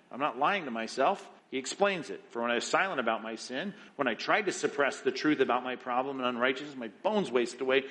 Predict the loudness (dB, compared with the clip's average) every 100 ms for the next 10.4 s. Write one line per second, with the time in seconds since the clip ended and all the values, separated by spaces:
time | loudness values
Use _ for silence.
0 | -14 -4 0 0 0 0 0 0 2 2
1 | 2 0 2 2 2 0 0 -4 -2 -2
2 | -2 -4 -6 -6 -4 -2 -2 -4 -14 _
3 | -20 -10 -4 0 0 0 0 -2 -6 -6
4 | -4 -2 0 0 -2 -6 -4 -4 -4 -10
5 | -18 _ -12 -4 -4 -2 -2 0 2 4
6 | 2 0 -2 -2 -4 -4 -8 -4 0 0
7 | 0 -4 -6 -8 -2 0 2 0 -2 -8
8 | -4 -2 -2 -4 -8 -12 -8 -6 -6 -4
9 | -4 -4 -4 -2 -4 -2 0 0 0 -4
10 | -10 -14 -18